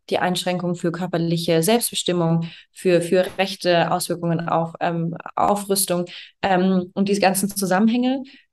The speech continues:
Das ist eine, eine, eine, eine Sichtweise, ähm, die so überhaupt nicht im Mainstream vorhanden ist, die wir ein bisschen mehr Wissen dazu haben in den letzten Jahrzehnten,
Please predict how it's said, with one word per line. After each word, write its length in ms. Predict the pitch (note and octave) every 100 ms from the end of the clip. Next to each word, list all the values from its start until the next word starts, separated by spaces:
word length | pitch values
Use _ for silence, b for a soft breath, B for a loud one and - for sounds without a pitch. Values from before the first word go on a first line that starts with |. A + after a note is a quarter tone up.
| _ -
Das 260 | F#3+ -
ist 720 | - G#3+ G3+ G3+ - - - -
eine, 460 | F#3 F3+ F3+ F3
eine, 160 | - F3+
eine, 240 | E3+ F#3
eine 260 | E3 F3+ F3
Sichtweise, 1000 | E3+ G#3+ - B3 B3+ C4+ C4+ D4+ E4+ E4+ -
ähm, 340 | G3+ G3 F3+
die 320 | F#3+ G#3 G#3+ -
so 600 | F3 F#3+ G3+ G3+ F#3+ -
überhaupt 400 | B3 G#3+ G3 F#3
nicht 140 | E3+
im 100 | F3
Mainstream 380 | E3+ E3 E3 E3
vorhanden 440 | E3 D#3 D#3 -
ist, 300 | - - -
die 300 | F#3+ F3+ F3 B B B B _ _ _
wir 300 | F#3 G3 G3
ein 260 | F#3+ F#3+ -
bisschen 520 | - A#3 A#3 B3 A#3+
mehr 260 | G#3 G3+ G3+
Wissen 300 | G#3 A#3+ G#3+
dazu 320 | G#3 G#3 G3+
haben 320 | F#3+ G3 G3
in 60 | F#3
den 120 | F3+
letzten 640 | F3+ F3 - - F3+ E3+ E3+
Jahrzehnten, 920 | F3 F3 - C4 C4+ C4+ A3+ A3+